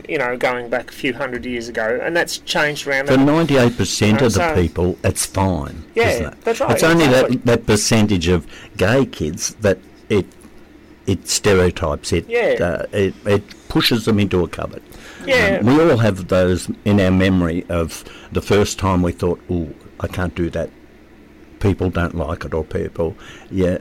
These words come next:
Speaker 2: you find yourself looking at somebody and you shouldn't be, and you're told, and this, it starts, you start getting told, "Oh, you're odd, don't do that."
Speaker 1: Yeah, that's right. And so I kind of, I think there's, n-,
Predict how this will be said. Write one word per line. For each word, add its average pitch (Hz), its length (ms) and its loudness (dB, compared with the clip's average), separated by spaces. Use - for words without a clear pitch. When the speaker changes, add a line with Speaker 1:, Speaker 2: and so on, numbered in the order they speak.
Speaker 2:
you 95 160 -4
find 92 300 0
yourself 87 320 -4
looking 135 340 2
at 143 100 -2
somebody 120 600 0
and 98 140 0
you 95 40 0
shouldn't 92 360 -2
be, 78 180 -8
and 95 100 0
you're 95 100 2
told, 110 460 2
and 107 220 4
this, - 180 0
it 98 160 0
starts, - 540 -4
you 101 40 -4
start 98 460 -2
getting 90 240 2
told, 82 400 -2
"Oh, 90 180 0
you're 82 340 0
odd, 73 260 -2
don't 82 240 -4
do 80 140 -4
that." - 180 -8
Speaker 1:
Yeah, 160 300 0
that's 156 220 -4
right. 156 220 0
And 202 100 -4
so 320 140 2
I - 40 4
kind 381 240 -2
of, - 140 -6
I 208 80 0
think 415 220 -4
there's, 165 240 2
n-, 170 120 -12